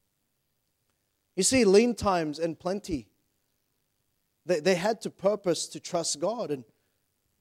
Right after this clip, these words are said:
here in this lean time, God was listening. And the people could be tempted to think that God is no longer listening.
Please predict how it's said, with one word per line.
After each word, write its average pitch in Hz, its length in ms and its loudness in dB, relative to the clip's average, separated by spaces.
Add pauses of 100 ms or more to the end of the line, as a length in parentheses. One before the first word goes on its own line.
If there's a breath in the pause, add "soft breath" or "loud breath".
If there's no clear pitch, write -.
(200)
here 220 280 2
in 202 100 2
this 180 240 0
lean 208 240 -2
time, 147 420 -8 (680)
God 156 240 -4
was 135 120 -12
listening. 113 360 -16 (1400)
And 208 200 0
the 196 60 4
people 226 460 4
could 170 180 0
be 175 80 -2
tempted 214 400 -6
to 160 100 -10
think 190 220 -4
that 151 160 -2
God 185 300 2
is 156 100 -6
no 170 140 0
longer 170 400 0
listening. 160 580 -2